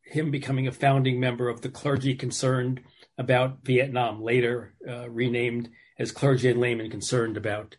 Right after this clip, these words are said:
Vietnam. And so tell us about how did he come to get involved with Vietnam? And, and he sort of brought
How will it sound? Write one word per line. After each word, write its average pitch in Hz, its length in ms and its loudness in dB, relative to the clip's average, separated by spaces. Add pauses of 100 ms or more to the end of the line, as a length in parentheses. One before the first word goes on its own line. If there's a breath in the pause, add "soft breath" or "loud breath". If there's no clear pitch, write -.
(640 soft breath)
Vietnam. 120 640 -2
And 117 240 -12
so 139 100 -2
tell 160 220 6
us 143 100 2
about 127 440 -2
how 135 240 -4
did 185 100 -2
he 190 60 -2
come 160 320 -2
to 143 100 -2
get 135 240 2
involved 123 480 0
with 123 240 -2 (260 loud breath)
Vietnam? 143 320 4
And, 139 120 2
and 151 160 -4
he 196 240 0
sort 208 200 4
of 143 160 2
brought 160 380 2